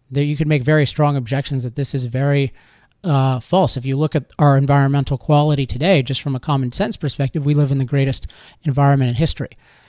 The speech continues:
And then again, he says, "If you paid attention to the scientists and kept eighty percent of it underground." So here, the scientists, apparently all scientists, say that we should ban eighty percent of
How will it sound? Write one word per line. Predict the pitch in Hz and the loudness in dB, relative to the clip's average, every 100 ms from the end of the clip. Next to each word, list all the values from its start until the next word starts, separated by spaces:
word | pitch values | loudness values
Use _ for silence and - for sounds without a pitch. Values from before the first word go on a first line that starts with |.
| _ _ _ - | _ _ _ -2
And | 160 | 0
then | 160 | 2
again, | 156 156 151 | 2 0 0
he | |
says, | 135 147 | 0 0
"If | 135 143 | -2 -4
you | |
paid | 147 180 | 2 2
attention | 156 165 160 | 4 2 2
to | 147 | -2
the | |
scientists | 131 165 165 165 170 147 - - | 0 2 2 0 0 -2 -6 -8
and | 131 | -4
kept | - 165 165 | 0 -2 0
eighty | 160 | 0
percent | 156 151 160 143 | 0 -2 -2 -2
of | |
it | 139 | -2
underground." | 135 147 202 - | -4 0 0 -2
So | |
here, | 139 233 262 175 - _ | -6 -2 -2 -2 -6 _
the | 131 165 | -6 -2
scientists, | 190 - 185 220 226 185 147 131 - - _ _ | 0 -2 -4 -4 -4 -2 -2 -2 -10 -18 _ _
apparently | - 170 196 170 - | -8 -4 -2 -2 -6
all | - 175 240 | -4 0 2
scientists, | - 160 139 135 135 - - - | 2 2 0 -2 -6 -10 -20 -14
say | - - 208 | -10 -2 0
that | 208 175 | 0 0
we | |
should | 185 156 123 | 0 -2 -2
ban | 170 170 - | -2 -2 -4
eighty | 175 208 214 | -2 0 0
percent | 196 175 160 190 156 - _ _ _ _ - | -2 -4 -2 0 0 -2 _ _ _ _ 0
of | 170 147 131 | 2 4 0